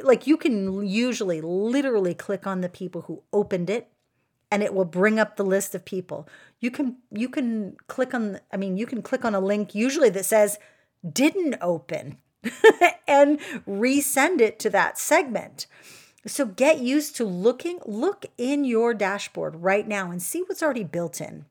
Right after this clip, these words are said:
because there may be more than you expect, okay? And, and think about it. I'm gonna, I'm actually gonna s-, I'm gonna tell you to do, I'm gonna give you some suggestions in just a second here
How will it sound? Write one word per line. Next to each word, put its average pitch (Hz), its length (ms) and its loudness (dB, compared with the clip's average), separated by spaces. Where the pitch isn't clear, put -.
because 214 320 -2
there 220 140 2
may 220 240 2
be 240 180 0
more 196 340 2
than 202 160 -2
you 208 120 0
expect, - 640 -6
okay? 269 280 -2
And, 254 400 0
and 294 220 2
think 427 180 -2
about 254 300 4
it. 190 260 0
I'm 233 120 -2
gonna, 339 420 -4
I'm 240 160 0
actually 330 320 2
gonna 208 200 2
s-, - 220 -8
I'm 214 140 -2
gonna 208 400 0
tell 311 400 4
you 190 500 4
to 240 160 -2
do, 240 540 2
I'm 226 80 -6
gonna 262 140 -2
give 247 160 -4
you 247 80 0
some 240 160 0
suggestions 180 800 0
in 196 120 -2
just 196 400 2
a 196 60 -6
second 208 400 0
here 165 400 -6